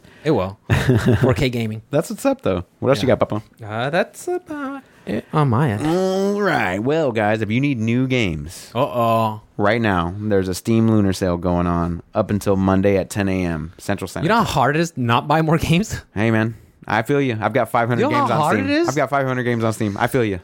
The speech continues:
Speaker 1: Like, I wanna buy early access games. <laughs>
Speaker 2: Buy 'em. I did.
Speaker 1: Yeah.
Speaker 2: It's called, uh, Valheim. <laughs> I'm already there, bro. Come on, dude.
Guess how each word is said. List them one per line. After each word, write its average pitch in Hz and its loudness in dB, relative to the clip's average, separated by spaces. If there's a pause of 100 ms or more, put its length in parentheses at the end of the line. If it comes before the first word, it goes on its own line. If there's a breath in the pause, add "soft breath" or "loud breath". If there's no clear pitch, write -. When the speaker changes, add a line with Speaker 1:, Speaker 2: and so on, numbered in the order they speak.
(100)
Speaker 1:
Like, 185 0
I - 2
wanna 247 2
buy 208 0
early 185 2
access 190 -2
games. 139 0 (100)
<laughs> - -10
Speaker 2:
Buy 127 2
'em. 123 0
I 110 2
did. 131 2
Speaker 1:
Yeah. 147 2 (240)
Speaker 2:
It's 117 0
called, 120 0
uh, 107 2
Valheim. 120 0 (300)
<laughs> 185 2
I'm 175 0
already 202 0
there, 202 2
bro. 175 0 (600 loud breath)
Come 220 2
on, 185 2
dude. 220 2